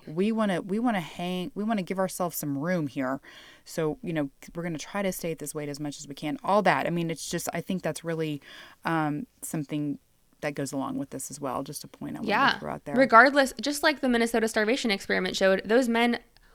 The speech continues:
Speaker 2: willingly said, "I am eating less." <laughs> "I agreed to be starved," basically. And they're, they still had psychological effects.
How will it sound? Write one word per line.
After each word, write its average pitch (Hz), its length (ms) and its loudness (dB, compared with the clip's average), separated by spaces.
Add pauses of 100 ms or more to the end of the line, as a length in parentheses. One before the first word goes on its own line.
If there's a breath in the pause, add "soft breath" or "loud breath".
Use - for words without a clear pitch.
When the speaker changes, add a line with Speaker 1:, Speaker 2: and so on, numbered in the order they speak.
(100)
Speaker 2:
willingly 262 540 6
said, 233 460 8
"I 196 140 4
am 196 200 0
eating 196 280 2
less." - 380 -2 (160)
<laughs> - 920 -6
"I 208 420 8
agreed 208 400 6
to 226 60 0
be 196 100 0
starved," 156 420 0
basically. - 500 -6
And 208 160 6
they're, 226 180 6
they 214 160 4
still 226 340 4
had 196 220 4
psychological 170 720 -2
effects. - 460 -8